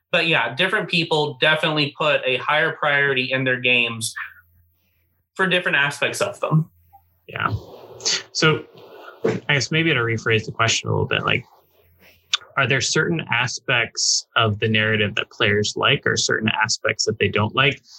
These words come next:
Speaker 2: And I realize that's probably a, a very broad question, but, like,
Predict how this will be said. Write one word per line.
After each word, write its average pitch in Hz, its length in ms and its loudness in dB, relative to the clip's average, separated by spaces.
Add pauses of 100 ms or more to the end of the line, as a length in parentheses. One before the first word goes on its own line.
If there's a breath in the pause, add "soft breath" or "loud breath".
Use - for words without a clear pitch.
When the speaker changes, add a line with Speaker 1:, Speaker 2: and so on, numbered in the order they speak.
(160 loud breath)
Speaker 2:
And 117 100 0
I 107 40 2
realize 107 420 2
that's 107 180 -4
probably 101 460 2
a, 101 200 2
a 110 40 2
very 110 240 2
broad 101 340 0
question, 107 520 0
but, 98 160 2
like, 101 200 2